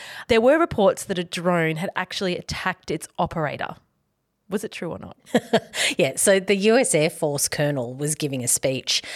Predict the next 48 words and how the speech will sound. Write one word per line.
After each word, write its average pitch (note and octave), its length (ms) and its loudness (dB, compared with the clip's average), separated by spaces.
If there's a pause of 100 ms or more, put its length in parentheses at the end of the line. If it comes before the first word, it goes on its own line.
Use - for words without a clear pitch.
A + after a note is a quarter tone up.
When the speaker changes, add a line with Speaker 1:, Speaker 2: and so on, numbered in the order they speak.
(180)
Speaker 2:
uh, C#3 160 -2
at F3 120 0
a E3+ 40 2
big C#3+ 420 -2
aeronautical C#3 600 -2
conference C3+ 540 -4
in D3+ 120 0
the D3 80 -2
U D3 200 -4
K, B2 340 -4
and C#3 140 -4
he D3 140 -4
was C3+ 160 -4
describing C#3+ 640 -2
an B2+ 100 -4
experiment C3+ 800 -2
where C3 280 -2
an C3 180 -4
A D3 180 -2
I-enabled C#3 1040 -4
drone C#3+ 460 0 (340)
was E3 140 0
given D3+ 280 0
a C3+ 60 0
mission C3+ 360 0
to D3 120 -2
destroy C3+ 720 -2
a D#3+ 60 -2
missile D3+ 480 0
launch B2+ 320 -4
site, - 460 -2
but F3+ 100 2
it D#3+ 120 -2
kept - 300 -2
being C#3 240 0
stopped - 540 0 (140)
from D#3 200 -2
doing D3 280 0
that B2 220 -4
by C3+ 180 -4
its - 160 -4
operator. C3 540 -2
So D3 320 2
after E3 360 -2
repeated C3+ 540 -4
attempts, C3 500 -6
the D3+ 100 -6
drone C3+ 400 -2